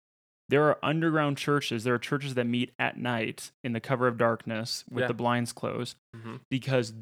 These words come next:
Speaker 1: that relationship with people, that community, that meeting together
Speaker 2: Yeah.
Speaker 1: is so important to them, even though it's illegal and they could go to jail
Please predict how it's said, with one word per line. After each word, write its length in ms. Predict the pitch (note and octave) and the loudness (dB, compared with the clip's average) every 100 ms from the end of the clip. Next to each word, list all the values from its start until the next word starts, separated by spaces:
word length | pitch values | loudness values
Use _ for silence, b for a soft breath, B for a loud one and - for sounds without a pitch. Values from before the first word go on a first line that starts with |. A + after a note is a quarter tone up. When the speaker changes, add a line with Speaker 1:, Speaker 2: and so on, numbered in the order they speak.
| A2 | -4
Speaker 1:
that 340 | A#2 B2 - | -2 0 -2
relationship 960 | C3 A#2+ A2+ A#2 - D3+ - D3+ B2+ | -2 -2 0 -2 -2 -4 -2 -2 -2
with 340 | A2+ A#2 A2+ - | -4 -4 -4 -8
people, 680 | - C3 B2 - F#2+ A#2 A#2 C3 | -4 0 0 -2 -4 -4 -6 0
that 300 | A#2+ - - | 0 0 -6
community, 760 | C3 B2+ C3 C3 A#2 G#2+ A2 - | -6 -2 0 0 0 -4 -6 -4
that 240 | A#2 - | -4 -4
meeting 400 | A#2 B2 C3 C3 | -6 -4 -4 -6
together 720 | A#2 A#2 A2+ A#2 A2+ G2 A2+ - _ | -8 -10 -2 0 0 -4 -6 -8 _
Speaker 2:
Yeah. 180 | A#2+ A2 - | -8 -8 -6
Speaker 1:
is 140 | C#3 A#2+ | -4 -2
so 400 | - - C#3+ D3+ | 0 4 6 4
important 360 | C#3+ D3 C#3+ C3+ | 0 0 -2 0
to 40 | |
them, 300 | A2+ A#2 A#2 - - | -2 -2 -2 -6 -8
even 300 | C#3 D#3 D3 | 0 2 4
though 140 | C#3 | 4
it's 180 | C3 - | 4 0
illegal 400 | A2+ A#2+ B2+ C3 | -2 2 2 2
and 80 | B2 | 2
they 80 | A2 | 0
could 140 | A2+ | -2
go 160 | A2 A2 | -4 -4
to 160 | - | -6
jail 560 | A2+ A2+ A#2 A2+ G2+ A#2 | -6 0 2 2 0 -6